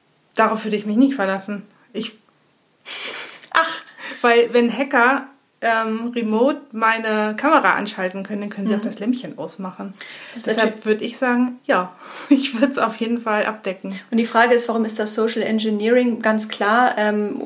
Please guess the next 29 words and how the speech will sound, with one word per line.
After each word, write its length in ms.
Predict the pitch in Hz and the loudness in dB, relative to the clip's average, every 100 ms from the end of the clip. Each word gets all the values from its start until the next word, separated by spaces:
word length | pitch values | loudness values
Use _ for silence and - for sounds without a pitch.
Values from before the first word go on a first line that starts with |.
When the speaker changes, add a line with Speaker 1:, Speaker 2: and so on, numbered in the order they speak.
| - | -4
Speaker 2:
und 120 | 214 | 0
nicht 220 | 214 - | 0 0
einfach 220 | 208 208 208 | 0 0 -2
nur 140 | 208 | -2
ein 180 | - 214 | -4 -4
direkter 360 | 202 202 208 | 0 0 0
Hackerangriff. 520 | 196 220 220 220 214 214 | -2 0 2 2 2 0
Ich 140 | 214 | -2
würd 120 | 208 | -2
sagen, 180 | 202 208 | 0 0
es 140 | 190 | 0
ist 160 | 202 - | -2 0
deshalb 300 | 220 233 214 | 2 2 2
Social 280 | - 220 220 | 2 0 0
Engineering, 580 | 220 208 214 208 208 202 | 0 2 2 2 0 0
weil 200 | 185 233 | 0 2
es 180 | 262 - | 0 -2
könnte 300 | 208 220 254 | -2 0 0
ja 360 | 240 240 247 - - - - - | 4 4 4 0 -14 -20 -12 -6
den 300 | 196 190 185 | -4 -4 -6
Spion 640 | - - 220 202 208 254 277 277 - - - - | -8 0 0 2 6 6 4 -2 -10 -18 -10 -6
dazu 220 | 202 233 | -2 -2
verleiten, 600 | 233 190 190 233 233 233 | 0 2 2 0 -2 -4
dich 300 | 180 220 - | -6 -6 -2
einfach 320 | 214 233 233 226 | -2 0 0 2
nur 340 | 220 220 220 | 2 2 2
in 100 | 220 | 2
deinem 160 | 208 208 | 2 2
Verhalten 640 | 220 226 254 196 180 - | 2 2 2 0 -8 -10